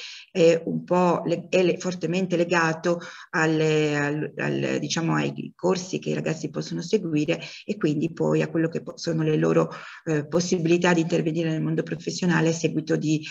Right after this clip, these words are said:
alcuni esami fatti o non fatti. Comunque detto questo, e quindi questa è una cosa che assolutamente come aiap vorremmo, eh, discutere, contribuire a, a migliorare, perché effettivamente c'è tutto un gruppo di giovani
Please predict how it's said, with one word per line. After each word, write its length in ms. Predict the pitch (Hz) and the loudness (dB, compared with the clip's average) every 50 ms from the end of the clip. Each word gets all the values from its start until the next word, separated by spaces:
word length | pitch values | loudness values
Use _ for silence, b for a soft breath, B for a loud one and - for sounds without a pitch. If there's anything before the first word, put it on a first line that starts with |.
| B B B B B | B B B B B
alcuni 840 | 160 165 165 165 - - 165 165 160 160 160 165 165 160 156 - - | -4 -4 -4 -4 -4 0 0 2 4 4 4 4 4 2 2 0 -2
esami 340 | 165 160 170 160 160 160 156 | -4 -2 0 0 0 0 -2
fatti 280 | - 160 156 156 - | -2 -4 -4 -2 -2
o 40 | 151 | -2
non 120 | 147 147 147 | 0 -2 -2
fatti. 480 | - - 139 143 - - 147 139 - _ | -4 -6 -8 -8 -8 -10 -14 -14 -6 _
Comunque 400 | - 202 208 196 170 - - - | 4 6 6 6 6 4 2 2
detto 320 | 147 151 - - 196 185 | 0 0 0 0 0 2
questo, 400 | 185 175 151 147 - - - - | 2 2 2 2 0 -2 -2 -2
e 60 | 175 | 2
quindi 240 | 175 175 156 151 - | 4 6 6 4 4
questa 240 | - 185 185 180 180 | 4 2 4 4 4
è 40 | 160 | 2
una 80 | 160 | 4
cosa 180 | - 175 175 170 | 4 4 2 2
che 160 | 170 - 165 | 0 0 0
assolutamente 840 | 160 160 - 175 170 165 175 170 175 180 190 185 185 180 170 175 B B B B B B B | 0 0 -2 -4 -4 -2 0 2 2 2 2 2 2 0 0 0 B B B B B B B
come 240 | B - 180 180 175 | B 2 4 6 8
aiap 560 | 175 180 185 185 185 180 185 - 180 175 175 175 B B B B B | 8 8 8 8 6 4 4 4 2 2 2 0 B B B B B
vorremmo, 800 | 180 175 180 175 175 175 175 180 180 180 175 175 175 170 165 170 | 0 2 4 4 6 6 6 6 6 6 6 4 4 2 2 2
eh, 280 | 175 170 160 160 165 160 | 4 6 6 8 6 6
discutere, 1300 | 160 160 - - _ _ _ - 160 190 202 202 208 160 160 165 160 160 160 160 156 156 156 156 151 147 156 | 2 -2 -10 -14 _ _ _ 0 2 2 2 0 0 -2 -2 -2 -2 -2 -2 -2 -2 -2 -2 -2 -4 -4 -4
contribuire 840 | 160 160 160 160 156 170 165 156 156 165 175 180 185 175 165 170 B B B B B B B | -4 -4 -4 -4 -4 -4 -4 0 2 4 4 6 6 4 2 0 B B B B B B B
a, 340 | 175 165 156 156 151 151 147 | -2 0 2 2 2 2 2
a 520 | 147 147 143 143 139 135 123 131 147 151 | 2 2 2 4 4 2 2 2 2 2
migliorare, 640 | 175 170 165 175 180 175 170 156 156 156 165 165 | 2 4 4 4 4 6 6 4 4 4 4 2
perché 240 | 165 165 - - 170 | 2 0 -6 -6 -6
effettivamente 680 | 160 - - 160 - 180 185 180 175 170 170 170 170 165 | -8 -6 -6 -4 -2 0 2 2 2 2 0 0 -2 -2
c'è 220 | 165 - 175 165 | 0 0 0 0
tutto 280 | 170 180 180 - - 165 | -2 -2 -4 -4 -4 -4
un 100 | 165 165 | -2 0
gruppo 340 | 165 185 180 180 180 180 160 | 2 2 2 2 0 -4 -4
di 220 | 156 160 156 156 | -2 -2 -4 -2
giovani 500 | 151 175 180 180 165 170 165 160 160 151 | 0 0 0 2 2 2 2 0 0 -2